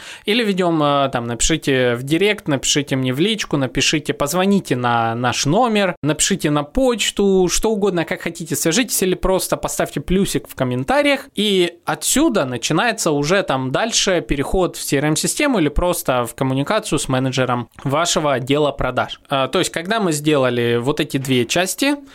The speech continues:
э, дальше мы переходим на другие платформы, мы делаем посев – в других местах. Тут же к этому посеву относится работа со сми и лидерами мнений.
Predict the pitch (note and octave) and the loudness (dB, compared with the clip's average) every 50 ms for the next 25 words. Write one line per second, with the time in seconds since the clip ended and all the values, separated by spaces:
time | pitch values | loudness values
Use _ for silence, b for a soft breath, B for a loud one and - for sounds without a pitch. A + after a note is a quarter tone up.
0 | B B B B B A3+ D#3+ C3 C3+ C#3 C3+ C#3 C#3 D3 E3+ E3+ D3+ - - D3 | B B B B B -4 -2 0 2 2 2 0 0 0 0 0 0 0 2 2
1 | C#3+ C#3+ C#3 - D3+ D3+ E3 E3 - - A#3 F#3 D3+ C#3+ C3+ B2+ C3+ D#3 D#3+ D#3 | 2 2 2 0 0 0 0 0 0 0 2 2 2 0 0 0 0 0 0 0
2 | F#3+ F#3 F3+ G3 E3 - C#3+ C#3+ C#3+ - - F3 D3 B2+ B2 B2 C3 E3 F#3 E3+ | 0 0 0 0 0 0 0 -2 -2 0 0 0 0 0 0 0 0 2 2 0
3 | D3 C#3+ E3+ F3 D#3 C#3 B2+ B2+ - - F3+ F3 - - - G#3 D#3+ B2+ - - | 0 0 0 2 2 2 0 -2 -2 -4 -6 -4 -2 0 2 2 2 0 0 -4
4 | - b b b b - D3 C#3+ C#3+ E3+ G3 G#3 F#3+ F3 G3 F#3 C#3 - - - | -16 b b b b -6 -4 -2 0 0 0 0 0 2 2 0 0 -2 -4 -6
5 | - - F3 G3 - - - - - - - - - - - - D4+ D4+ B3 B3 | -2 0 2 2 2 0 0 0 0 0 0 -2 -6 -8 -2 2 2 2 2 2
6 | B3 B3+ A#3+ B3 A#3+ A3+ A3 A3 A3 G3 - - - D4 E4 C#4+ C#4 A#3+ F3+ D3 | 0 -2 -2 0 0 0 2 2 0 0 2 2 2 2 4 4 4 2 2 0
7 | - - G3 B3 A#3+ - - F#3 - - G3 F#3 F3 F3 D3+ C3+ C#3 D#3 F#3 F3+ | 0 0 0 2 2 0 -2 -4 -2 0 0 2 2 2 2 2 2 2 0 2
8 | - - - - D3+ - - - D#3+ F#3+ C4 C#4 C4 A3+ - - E3 D#3+ D#3+ D#3 | 0 0 0 0 0 2 2 2 4 4 4 4 4 2 0 -2 -2 0 4 4
9 | C#3+ C3+ C#3 F3 F3 E3 D#3+ D3+ D3 D3+ D3 D3 D3 D3+ D#3+ F#3 F#3+ E3 C3 A#2 | 4 4 4 2 2 2 0 2 2 2 2 4 4 4 4 4 4 2 0 -2
10 | A2 A2 C3+ - | -4 -8 -10 -14